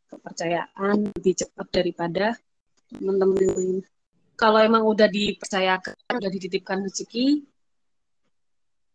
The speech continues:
ya udah kan kita berarti diberi amanah.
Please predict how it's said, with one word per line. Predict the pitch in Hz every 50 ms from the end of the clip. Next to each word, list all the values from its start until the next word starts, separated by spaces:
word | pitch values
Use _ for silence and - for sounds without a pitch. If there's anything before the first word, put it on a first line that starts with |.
| _ _ -
ya | 226 208 220
udah | 233 226 262 233 220 214 220 220 -
kan | 226 226 220 214 208 202 226 -
kita | - 226 226 - 226 240
berarti | 220 214 208 208 - 247 254 220
diberi | 214 220 214 208 202 185 180 185 202 202
amanah. | - 185 185 190 190 190 190 190 202 226 247 233